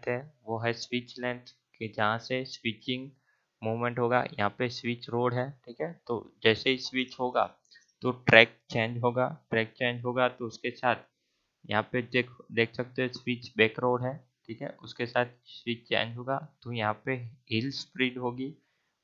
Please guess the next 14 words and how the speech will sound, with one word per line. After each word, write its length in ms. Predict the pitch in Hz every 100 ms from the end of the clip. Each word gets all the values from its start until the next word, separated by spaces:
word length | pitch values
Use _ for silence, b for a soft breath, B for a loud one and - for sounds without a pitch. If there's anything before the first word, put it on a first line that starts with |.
| -
और 80 | 101
hill 100 | 110
spread 320 | - 135 131
के 120 | 135
साथ 240 | 131 127 123 - - -
यहाँ 220 | 107 107 -
पे 80 |
जो 160 | 123 127
move 260 | 123 123 127
अगर 460 | 120 117 117 127
करेंगे 440 | 123 123 120 123 123
उसको, 380 | 123 - 131
जो 200 | 123 131
हम, 320 | 123 117 123